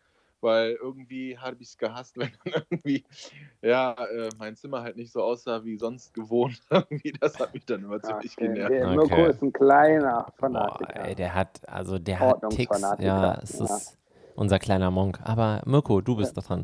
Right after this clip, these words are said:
Speaker 1: Ja, ähm, ich glaube, das wird eine halbe Stunde Frage. Ähm,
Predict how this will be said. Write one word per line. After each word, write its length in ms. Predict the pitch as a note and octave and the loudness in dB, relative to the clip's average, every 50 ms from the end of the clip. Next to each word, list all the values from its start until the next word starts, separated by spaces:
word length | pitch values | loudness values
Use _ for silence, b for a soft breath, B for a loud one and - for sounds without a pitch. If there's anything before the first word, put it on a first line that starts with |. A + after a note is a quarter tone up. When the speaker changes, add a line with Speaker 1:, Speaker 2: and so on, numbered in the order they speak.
| - _ _ _ _ _ _ _ _ _ _ _ _ - | -8 _ _ _ _ _ _ _ _ _ _ _ _ -12
Speaker 1:
Ja, 160 | F2 E2 - - _ _ - | -10 -10 -10 -12 _ _ -10
ähm, 380 | A2+ G2+ F#2+ F#2+ F#2+ F#2+ F#2+ - | -6 -6 -4 -4 -6 -8 -10 -12
ich 280 | - F2+ - - - _ | -14 -16 -18 -18 -20 _
glaube, 360 | - G2+ F#2+ F#2 G2 G2 G2+ | -8 -4 -2 0 0 0 0
das 200 | F#2 F2+ - - | -2 -4 -4 -6
wird 140 | G2+ F#2+ E2 _ - | -8 -8 -8 _ -12
eine 180 | - F#2+ F#2 F#2 | -10 -8 -6 -4
halbe 200 | F#2+ F#2 F2+ F2+ | -4 -4 -6 -8
Stunde 300 | - - G2 F2 F2 E2+ | -10 -10 -10 -8 -10 -12
Frage. 560 | - - - E2+ D#2+ D#2+ E2 E2 E2+ E2+ E2 - - - | -12 -6 -2 0 2 2 2 0 -2 -4 -8 -12 -10 -6
Ähm, 560 | - F2+ F#2 F#2 F#2 F#2 F#2 F#2 F#2 F#2 F#2+ | -2 0 0 0 0 -2 -4 -6 -8 -8 -10